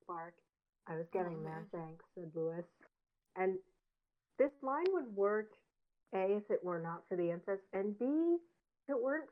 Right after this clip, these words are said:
Speaker 1: for, like, the immense amount of typos, because this author confuses homophones a lot.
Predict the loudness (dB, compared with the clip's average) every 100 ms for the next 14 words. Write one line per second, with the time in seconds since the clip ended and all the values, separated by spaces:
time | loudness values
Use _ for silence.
0 | _ 0 2 0 2 0 2 0 0 -2
1 | -4 -4 -2 -2 -2 -2 -4 -4 -2 0
2 | 0 0 -2 -8 -12 _ _ _ -10 -6
3 | 0 0 4 2 2 _ -2 2 2 2
4 | -4 0 0 0 -4 -4 0 0 2 2
5 | 2 -2 -4 -2 -4